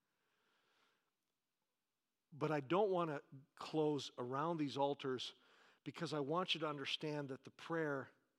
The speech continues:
is not limited to this space. But it's gonna happen when you get home. It's gonna happen when you find that place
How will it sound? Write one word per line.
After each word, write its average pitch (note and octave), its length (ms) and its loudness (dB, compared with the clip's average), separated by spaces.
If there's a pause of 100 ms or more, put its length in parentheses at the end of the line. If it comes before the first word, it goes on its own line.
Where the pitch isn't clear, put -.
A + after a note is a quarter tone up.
(300)
is C3 180 -4
not D3 220 0
limited C#3 560 -2
to - 120 -12
this B2 220 -4
space. - 760 -4 (3500)
But B2 100 -14
it's - 80 -10
gonna C#3+ 180 -4
happen B2+ 340 -6
when A#2 140 -8
you A2+ 80 -10
get A2 160 -8
home. A2 340 -8
It's - 120 -12
gonna C#3 180 -4
happen C#3 400 -4
when B2 140 -4
you A#2+ 120 -4
find C3+ 360 -4
that A#2+ 200 -6
place A#2+ 460 -4